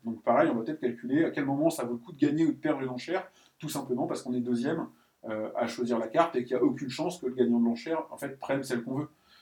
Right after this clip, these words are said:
Donc, euh, on va peut-être pas enchérir du tout, ou enchérir juste pour faire monter,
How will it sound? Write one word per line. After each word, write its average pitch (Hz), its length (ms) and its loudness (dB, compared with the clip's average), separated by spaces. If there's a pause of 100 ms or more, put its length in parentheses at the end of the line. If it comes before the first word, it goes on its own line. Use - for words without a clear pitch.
(220)
Donc, 120 220 0
euh, 107 440 -4 (140)
on 117 100 -2
va 127 240 8
peut-être 123 360 -2
pas 143 100 12
enchérir 123 340 4
du 117 120 2
tout, 147 120 0
ou 147 220 2
enchérir 127 320 0
juste 120 180 -4
pour 135 140 -12
faire 120 160 0
monter, 120 440 0